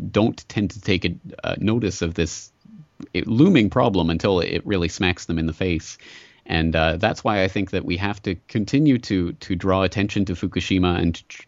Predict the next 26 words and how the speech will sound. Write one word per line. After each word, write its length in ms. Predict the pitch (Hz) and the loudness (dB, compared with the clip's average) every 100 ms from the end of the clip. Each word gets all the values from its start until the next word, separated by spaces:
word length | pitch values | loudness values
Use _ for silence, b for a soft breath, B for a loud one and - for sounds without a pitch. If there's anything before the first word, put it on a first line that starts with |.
| _ | _
to 120 | - | -6
try 220 | - 143 151 | 0 2 2
to 80 | |
open 300 | - 120 117 | 4 4 4
up 100 | 104 101 | 2 0
that 200 | 85 - | -2 -2
discourse 480 | 120 - 95 87 | -8 -4 -4 -4
about 240 | 90 82 78 | -2 -2 -2
what 160 | 90 | -2
it 80 | 80 | -2
really 260 | 90 82 85 | -2 -2 0
means 380 | 90 87 - - B B B | 2 0 -2 -10 B B B
before 640 | 95 - 151 147 135 - - _ - | -2 2 4 6 4 -2 -14 _ -4
it 120 | 113 | 0
can 120 | 110 | 2
be 100 | 101 | 2
spun 320 | 92 - 110 110 | 0 0 0 2
off 320 | 101 92 - | 0 -2 -4
and, 400 | 71 85 78 - | -2 -2 -4 -8
and 160 | - 85 | -6 -6
spun 240 | - 110 | -2 2
out 160 | 101 95 | 2 2
of 320 | 85 - 107 - | -2 -6 -16 -6
public 300 | 95 82 - | -2 -2 -2
consciousness 640 | 87 - 82 82 78 87 | -2 -2 -4 -4 -4 -4
again. 280 | 82 80 | -2 -2